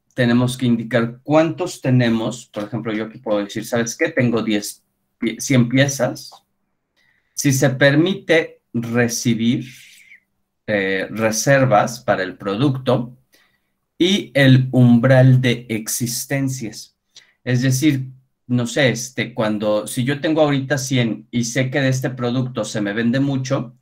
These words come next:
yo puedo decirle al sistema, ¿sabes qué? Avísame cuando tenga veinticinco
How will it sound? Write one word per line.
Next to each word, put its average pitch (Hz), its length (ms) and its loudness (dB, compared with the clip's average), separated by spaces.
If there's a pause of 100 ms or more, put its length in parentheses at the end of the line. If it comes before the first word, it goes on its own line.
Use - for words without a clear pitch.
(400)
yo 123 140 -4
puedo 131 260 4
decirle 123 480 2
al 127 140 2
sistema, 147 500 -2
¿sabes 131 380 -4
qué? 143 260 -8
Avísame 170 720 -2
cuando 113 460 -4
tenga 131 500 4
veinticinco 117 1400 -4